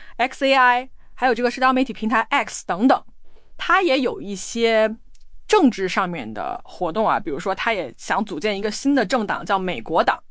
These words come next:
就是他的这种多面的角色，也让特斯拉的董事会觉得，呃，需要通过这种薪酬的方案来确保他能够继续专注在特斯拉的发展上面。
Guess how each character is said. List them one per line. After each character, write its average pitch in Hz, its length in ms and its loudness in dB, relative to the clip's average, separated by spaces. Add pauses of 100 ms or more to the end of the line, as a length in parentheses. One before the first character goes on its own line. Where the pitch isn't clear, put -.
就 330 120 0
是 320 100 0
他 392 300 2
的 311 100 4
这 277 100 -4
种 185 320 -4
多 349 280 6
面 349 200 0
的 175 140 -2
角 165 300 -4
色， 233 280 0
也 185 240 -4
让 233 240 0
特 233 160 -4
斯 233 120 -6
拉 240 120 4
的 226 80 -2
董 - 200 -8
事 - 120 -6
会 226 200 -2
觉 160 160 -8
得， 196 260 0 (540)
呃， 185 320 -2
需 - 300 0
要 330 180 6
通 285 280 0
过 262 220 0
这 220 140 -2
种 143 280 -6
薪 311 320 0
酬 185 200 -2
的 202 100 2
方 247 220 0
案 226 180 2
来 185 200 0
确 - 380 2
保 - 280 -2
他 - 200 0
能 180 220 -2
够 285 180 0
继 269 280 -2
续 208 260 -4
专 262 300 0
注 233 180 -2
在 180 160 -2
特 214 180 -4
斯 220 120 -6
拉 226 100 -2
的 170 80 -4
发 233 240 0
展 320 160 -4
上 - 160 -12
面。 240 100 -12